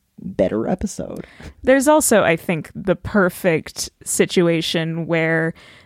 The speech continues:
Speaker 2: there's only certain places you're allowed to walk and, and go in a bowling alley, and that they end up crossing over into the machinery of the bowling alley, which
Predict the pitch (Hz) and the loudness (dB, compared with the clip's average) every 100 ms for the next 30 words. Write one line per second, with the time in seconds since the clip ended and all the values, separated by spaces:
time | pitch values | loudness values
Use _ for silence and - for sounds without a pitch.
0 | - 196 185 175 180 170 - 185 147 170 | 0 2 4 2 2 0 2 2 0 -2
1 | 180 160 165 175 185 160 160 156 156 156 | 0 0 0 -2 0 2 2 2 0 -2
2 | 151 151 165 160 170 175 165 175 170 165 | -4 2 4 4 2 -4 -4 -4 -4 -2
3 | 165 160 165 175 185 - 185 170 170 165 | 0 2 0 -2 -4 -6 -4 -2 0 0
4 | 165 170 160 160 165 160 165 - - - | 0 0 0 0 0 -2 -4 -8 -20 -20
5 | - 208 175 165 160 151 - 185 160 151 | -2 0 2 2 2 2 0 2 4 2
6 | 160 160 - - 180 156 - - 156 156 | 0 0 0 -4 0 2 2 -2 -2 -4
7 | 165 175 _ _ _ _ - 185 175 175 | -6 -8 _ _ _ _ -2 0 2 2
8 | 160 165 160 - _ _ - 196 175 196 | 2 2 -2 -8 _ _ 0 0 0 0
9 | 170 170 165 - 180 165 165 165 165 165 | 0 0 -2 -2 -2 -2 -4 -4 -4 -4
10 | 165 - _ _ - 196 170 156 180 - | -4 -8 _ _ -4 2 2 2 -4 -12
11 | - - 175 180 170 190 - 185 190 165 | -16 -10 0 0 0 -4 -8 0 2 2
12 | 170 165 160 170 165 160 156 - | 0 -2 -2 0 0 0 -4 -6